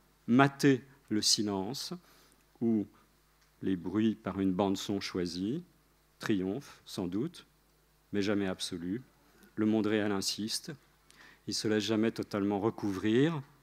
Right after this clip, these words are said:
L'immersion esthétique, en fait, ne cesse de composer entre le réel subi et la convocation des formes construites. Elle déambule dans cet entre-deux.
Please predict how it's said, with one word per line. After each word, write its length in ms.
L'immersion 500
esthétique, 520
en 80
fait, 280
ne 80
cesse 540
de 100
composer 960
entre 560
le 140
réel 360
subi 600
et 60
la 100
convocation 560
des 100
formes 320
construites. 760
Elle 200
déambule 680
dans 140
cet 280
entre-deux. 640